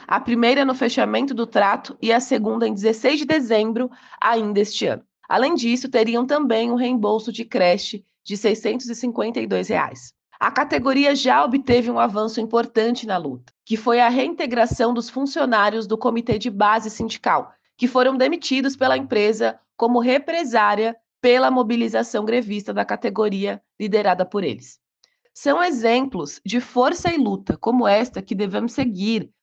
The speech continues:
para arrancarmos o que é nosso. Não será na conciliação com a extrema-direita,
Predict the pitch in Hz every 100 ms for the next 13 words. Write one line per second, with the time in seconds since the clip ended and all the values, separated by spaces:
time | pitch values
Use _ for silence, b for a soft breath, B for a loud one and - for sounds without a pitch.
0 | _ 220 233 277 277 277 214 240 254 233
1 | 247 311 349 254 202 202 - _ _ -
2 | 294 311 262 254 - - 269 277 233 226
3 | 226 - 247 277 233 - 208 202 190 185
4 | 185 -